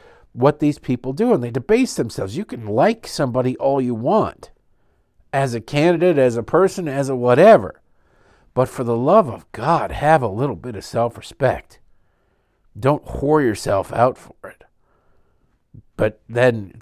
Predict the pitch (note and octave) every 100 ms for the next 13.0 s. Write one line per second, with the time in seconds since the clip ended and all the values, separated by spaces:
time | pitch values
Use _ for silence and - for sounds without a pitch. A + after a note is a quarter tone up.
0 | _ - - C3 G2 B2+ D3 A#2+ G2+ G2
1 | A#2+ G#2+ A2+ B2+ G#2+ E3 F3 B2 A2+ G#2
2 | G2 F2+ E2 - G#2+ F2+ D#2 D2 - E2
3 | - _ _ _ _ _ _ _ _ _
4 | _ _ D3 D3+ D3+ C#3 - - C#3 A2+
5 | G2+ G2+ G2+ _ - A2+ A2 B2 C3+ B2
6 | - B2+ G#2+ G2+ G2+ G2+ F#2 F#2 F#2+ F2+
7 | E2+ - A2+ G2+ F#2+ F2 G2+ F2 D#2 D2+
8 | D2+ C2+ - - _ _ _ _ _ _
9 | _ _ _ _ B2 A#2 G#2+ - C#3+ B2+
10 | - A2+ G2+ - B2 - A2 F#2+ - _
11 | _ _ _ _ _ _ _ B2 - A#2
12 | A#2 A2 G#2+ - - - A#2 A2+ F#2